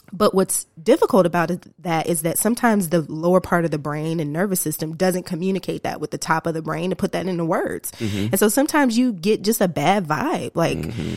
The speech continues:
Speaker 1: someone might remind you of someone who's hurt you in the past, or they might smell like somebody who's hurt you in the past. Like,
Speaker 2: Mm-hmm.
Speaker 1: there's so many unconscious ways that we are trying to figure out how safe we feel with other people. And sometimes we just don't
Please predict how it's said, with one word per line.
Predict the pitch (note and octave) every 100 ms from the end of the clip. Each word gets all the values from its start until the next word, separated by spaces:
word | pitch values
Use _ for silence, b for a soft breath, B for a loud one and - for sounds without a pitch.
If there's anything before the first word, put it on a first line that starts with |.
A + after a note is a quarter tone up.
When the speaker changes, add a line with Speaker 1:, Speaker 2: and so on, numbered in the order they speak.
| - -
Speaker 1:
someone | G3+ G3 F#3
might | E3+ D#3+
remind | D3+ D#3 D#3 F#3 G#3+
you | A3+ A3 A3 G#3+ G#3
of | G3+
someone | - G3 G#3 G#3+
who's | G#3 -
hurt | G#3 G3+ G#3
you |
in | G3+
the | G3+
past, | - F#3 F#3+ G#3 G3+
or | D#3+
they | E3
might | A#3+ D#3+
smell | - - C#3+ D#3+ G#3+
like | B3 A#3
somebody | A#3+ A#3 A#3+ A#3
who's | A3
hurt | A3+ A#3
you | A#3
in |
the | A3+
past. | F3+
Like, | - G3+
Speaker 2:
Mm-hmm. | -
Speaker 1:
there's | E3 -
so | - G#2 G#3+
many | G#3+ G3 G3+ G3+ G#3+ - b b b b b _ _
unconscious | F#3+ G3 G3 - E3+ E3+ E3+ E3 -
ways | D#3+ D#3+ C3 - - - - b b E3+
that | F3 E3+
we | D#3+ F3 F3
are | E3+ E3 E3
trying | - F#3 F3
to | E3
figure | - D3+ D#3+
out | C#3
how | D#3 D3+
safe | - E3 -
we | D#3+
feel | - E3
with | E3+ F3+
other | F3
people. | - G3 G#3 G3
And | F3
sometimes | F#3+ F#3 F#3 D#3
we | E3
just | E3+ D3+
don't | E3 E3